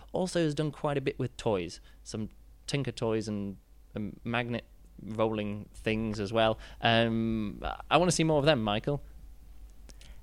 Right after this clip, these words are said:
At number sixteen, up seven places from last year, Chris Cramo, one of our, our second,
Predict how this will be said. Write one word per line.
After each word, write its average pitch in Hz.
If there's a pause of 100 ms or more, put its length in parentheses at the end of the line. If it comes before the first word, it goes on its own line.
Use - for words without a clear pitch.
(220)
At 175
number 165
sixteen, 202
up 208
seven 208
places 220
from 156
last 139
year, 113
Chris -
Cramo, 170 (200)
one 175
of 175
our, 170 (180)
our 165
second, 214